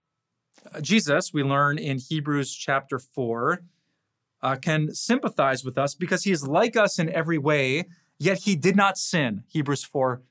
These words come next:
fifteen. He did not sin, and yet Jesus' relationship status was single his whole life.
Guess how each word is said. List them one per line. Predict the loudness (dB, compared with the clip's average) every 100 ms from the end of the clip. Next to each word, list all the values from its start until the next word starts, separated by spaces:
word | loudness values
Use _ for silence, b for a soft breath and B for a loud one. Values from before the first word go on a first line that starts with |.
| _ -6
fifteen. | -4 -2 0
He | 2
did | 4 4
not | 4 2
sin, | -2 0 0
and | -2 -2
yet | -2
Jesus' | 0 -2 -2 0
relationship | 2 2 0 -2 -2
status | 0 0 0 0
was | 0 0 -2 B B B B B B _ _
single | 0 0 0 -6
his | 0
whole | 0
life. | 0 -2 -10